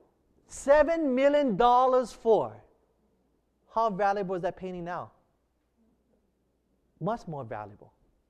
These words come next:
And the Word of God says that you as a person, your self-worth, your self-respect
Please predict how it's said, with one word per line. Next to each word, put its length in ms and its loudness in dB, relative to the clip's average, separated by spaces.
And 100 0
the 60 6
Word 180 6
of 120 -2
God 260 6
says 260 4
that 160 4
you 320 6
as 100 0
a 60 6
person, 500 4
your 280 6
self-worth, 840 4
your 300 8
self-respect 880 2